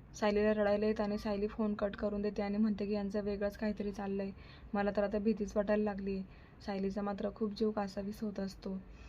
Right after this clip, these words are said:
आणि "मला यांनी सांगितलं पण नाही, यांना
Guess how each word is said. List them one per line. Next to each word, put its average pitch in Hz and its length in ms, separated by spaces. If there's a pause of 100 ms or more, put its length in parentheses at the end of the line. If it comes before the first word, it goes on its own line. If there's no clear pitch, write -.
(500)
आणि 202 180
"मला 208 240
यांनी 214 260
सांगितलं 208 460
पण 220 160
नाही, 214 260
यांना 202 260